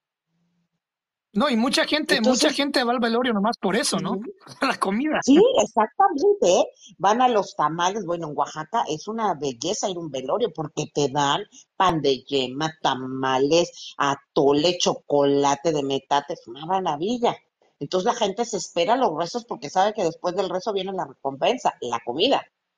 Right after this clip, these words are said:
Speaker 2: Si te
Speaker 1: Sí.
Speaker 2: fijas, todo el tiempo lo hemos aso-, todo lo asociamos con la comida, ¿eh? Sí, sí, sí, por ejemplo, la gente que tiene la costumbre de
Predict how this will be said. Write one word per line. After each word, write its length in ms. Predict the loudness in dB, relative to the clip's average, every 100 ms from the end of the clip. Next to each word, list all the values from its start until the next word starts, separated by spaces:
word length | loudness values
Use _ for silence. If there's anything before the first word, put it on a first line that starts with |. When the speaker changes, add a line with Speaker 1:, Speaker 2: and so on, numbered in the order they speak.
| -20 -20 _ _ _ _ _ _ _ _ -20 -20 _ _ -6
Speaker 2:
Si 100 | -2
te 120 | 0
Speaker 1:
Sí. 20 | 4
Speaker 2:
fijas, 340 | 4 4 2
todo 220 | 4 4
el 120 | 4 2
tiempo 360 | 2 2 -2 2
lo 140 | 4
hemos 300 | 4 2 0
aso-, 260 | 0 -2 -8 0
todo 280 | 2 4 4
lo 120 | 4
asociamos 500 | 2 -2 -4 -4 -4
con 160 | 0
la 100 | 0 -2
comida, 420 | -6 -6 -4 -4
¿eh? 100 | -6 -12 _ _ _ _ _ _ _
Sí, 240 | -2 -2
sí, 360 | 0 0 0 -2 -2
sí, 260 | 2 4 2
por 100 | 0
ejemplo, 320 | 0 0 2
la 100 | 0
gente 220 | 0 -2
que 80 | -2
tiene 160 | 0 0
la 100 | -2
costumbre 440 | -4 -2 -2 0
de 240 | 2 0